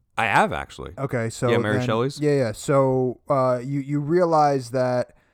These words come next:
Speaker 2: oh, the monsters is us
Speaker 1: Yes.
Speaker 2: and not
Speaker 1: I've always
Speaker 2: Doctor Frankenstein's monster.
Speaker 1: Yes, I've always loved that, 'cause really the horror in that film is less about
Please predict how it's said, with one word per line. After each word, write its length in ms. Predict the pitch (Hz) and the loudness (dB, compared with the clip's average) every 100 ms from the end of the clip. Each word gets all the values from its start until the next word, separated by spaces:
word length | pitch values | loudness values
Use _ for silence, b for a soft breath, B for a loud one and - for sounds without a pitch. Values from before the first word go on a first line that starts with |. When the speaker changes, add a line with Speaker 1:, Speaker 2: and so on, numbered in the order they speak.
| _ _ _ | _ _ _
Speaker 2:
oh, 640 | 156 180 208 175 123 98 104 | -8 -2 2 4 2 -2 -8
the 100 | 117 | -8
monsters 1600 | 123 127 139 160 170 - - 165 156 147 139 127 117 110 - - - | -8 -6 -6 -4 -6 -6 -4 -2 0 0 0 -2 -4 -8 -18 -18 -6
is 420 | 123 117 101 - | -4 -4 -8 -14
us 540 | 123 127 101 - - - | -6 -4 -4 -6 -8 -2
Speaker 1:
Yes. 400 | 98 78 131 120 | -2 -2 -4 -6
Speaker 2:
and 60 | |
not 460 | 127 127 139 135 123 _ _ _ _ _ _ | -4 0 2 0 -2 _ _ _ _ _ _
Speaker 1:
I've 220 | - 147 143 | 0 0 2
always 360 | 135 170 180 | 4 6 6
Speaker 2:
Doctor 160 | 147 143 | 4 -2
Frankenstein's 920 | - 147 131 131 127 - 113 101 107 | -2 -4 -2 -4 -8 -4 -6 -6 -8
monster. 400 | 104 92 101 - | -10 -12 -14 -8
Speaker 1:
Yes, 300 | 98 73 - | -6 -6 -8
I've 140 | - 117 | -6 -2
always 340 | 107 147 147 | 0 2 0
loved 280 | 127 117 104 | -2 -4 -4
that, 260 | 113 107 - b b - | -2 -2 -6 b b -2
'cause 180 | 156 | -2
really 520 | 131 123 190 311 175 123 | -2 -2 0 0 0 0
the 140 | 117 | -2
horror 440 | - 143 139 123 | -2 0 2 2
in 300 | - 110 98 | 0 -4 -4
that 300 | 87 104 139 | -4 -4 -4
film 520 | - - 95 87 85 - | -8 -8 -6 -6 -8 -8
is 180 | 110 107 | -6 -6
less 320 | 101 104 123 | -4 -4 -4
about 500 | 131 123 107 101 - | -6 -4 -2 -2 -4